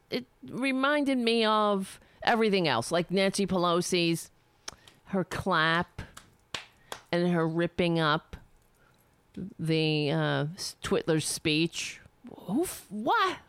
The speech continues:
What? Whatever. And giving Twitler everything. Yeah, good ripping the speech,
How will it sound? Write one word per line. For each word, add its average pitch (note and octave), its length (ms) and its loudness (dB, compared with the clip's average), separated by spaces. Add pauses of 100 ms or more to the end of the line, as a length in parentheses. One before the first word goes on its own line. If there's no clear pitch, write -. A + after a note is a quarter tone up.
(140)
What? F#4+ 460 0 (380)
Whatever. A3 720 2 (960)
And A#3+ 340 2
giving B3+ 500 4
Twitler C#3 720 2 (280)
everything. F#3 720 2 (920)
Yeah, A3+ 300 0
good D4 320 2
ripping D#4 560 0
the C4 80 2
speech, - 880 0